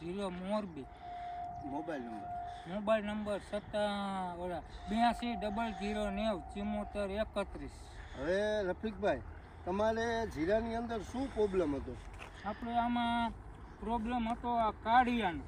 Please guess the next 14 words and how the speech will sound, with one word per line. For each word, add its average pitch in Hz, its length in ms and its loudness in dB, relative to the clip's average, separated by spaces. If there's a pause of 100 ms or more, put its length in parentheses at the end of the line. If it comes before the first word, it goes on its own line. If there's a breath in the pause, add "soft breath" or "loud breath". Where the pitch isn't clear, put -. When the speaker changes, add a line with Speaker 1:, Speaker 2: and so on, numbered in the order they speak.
(180)
Speaker 2:
કાળિયાની 190 500 2
અસર 180 300 0
થઈ 151 220 -2
ગઈ 131 200 -4
છે. 104 100 -10
Speaker 1:
હા, 180 200 0
Speaker 2:
તો 180 80 -10
Speaker 1:
કાળિયાની 196 320 0
Speaker 2:
છોડવા 220 280 4
Speaker 1:
અસર. 202 80 -2
Speaker 2:
તમે 220 140 -2
બતાવી 233 400 0
શકો 233 280 -2
એવા? 214 240 0